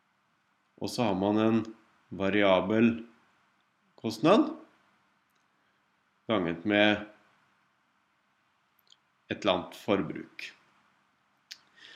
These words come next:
Eh, den faste kostnaden, det kan ofte være, ja,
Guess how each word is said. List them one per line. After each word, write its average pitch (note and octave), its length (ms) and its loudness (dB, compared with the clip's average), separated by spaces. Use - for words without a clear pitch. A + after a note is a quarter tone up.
Eh, C3+ 380 4
den D3+ 160 6
faste D#3+ 400 0
kostnaden, D3 640 2
det D#3 640 6
kan D#3 160 4
ofte C3 320 2
være, G#2+ 380 8
ja, - 80 -4